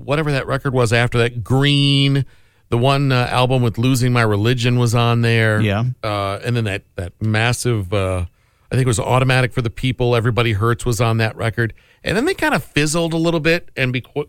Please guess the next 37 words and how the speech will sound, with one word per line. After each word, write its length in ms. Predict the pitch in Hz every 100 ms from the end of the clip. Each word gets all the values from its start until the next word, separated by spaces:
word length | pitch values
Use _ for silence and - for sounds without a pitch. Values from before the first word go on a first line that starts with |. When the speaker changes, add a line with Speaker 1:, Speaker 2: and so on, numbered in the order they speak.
| _
Speaker 1:
became 460 | 131 123 156 160 151
an 80 | 120
acquired 600 | 107 - 147 143 135 110
taste. 460 | - 113 87 80 -
But 180 | 101 95 - _ _ _
I, 180 | 240 302 -
I 120 | 220
wouldn't 300 | 320 415 160
mind 440 | 131 120 117 120
if, 280 | 113 101 -
uh, 380 | 113 104 95 90 - _ _ _ _ _ _ _
if 120 | 117 104
those 220 | 110 98
guys, 540 | 120 110 107 104 95
uh, 100 | 110
well, 320 | 175 120 101 104
what's 260 | 107 -
left 240 | 110 117 107
of 80 |
them, 260 | 90 92 90 -
got 180 | - 110
together 460 | 104 95 95 113 107
and, 280 | 80 90 - -
and, 240 | 87 90
uh, 320 | 85 82 85 85 -
put 180 | 120
something 260 | - 95 95
out, 160 | 95 -
especially 360 | - - 285
with 180 | 294 156
the 180 | 139 123
atmosphere 480 | 120 - - 127 110
of 80 |
the 80 | 101
world 300 | 95 104 110
right 180 | 120 127
now. 320 | 127 127 147